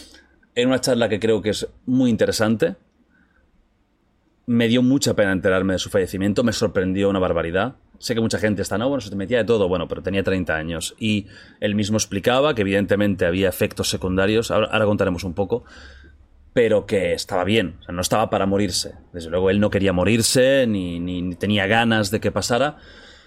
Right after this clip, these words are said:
Pero bueno, eh, evidentemente cuando juegas y tomas riesgos, hay gente que no le va a pasar nada, pero hay otras personas que puede suceder, ¿no?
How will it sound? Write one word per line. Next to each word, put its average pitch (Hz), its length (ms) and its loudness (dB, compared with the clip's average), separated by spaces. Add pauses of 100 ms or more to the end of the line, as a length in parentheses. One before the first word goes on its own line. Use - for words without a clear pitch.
(520)
Pero 113 120 4
bueno, 110 320 0 (100)
eh, - 320 -12
evidentemente 101 480 0
cuando 101 240 0
juegas 117 760 0
y 113 160 -6
tomas 113 320 0
riesgos, 117 460 0 (420)
hay 131 120 2
gente 120 220 2
que 104 60 2
no 107 80 4
le 110 60 6
va 107 40 6
a 107 60 2
pasar 107 240 0
nada, 117 240 2
pero 107 120 2
hay 98 60 4
otras 95 160 0
personas 113 720 0 (720)
que 127 100 0
puede 110 240 4
suceder, 90 460 -2
¿no? 131 240 -2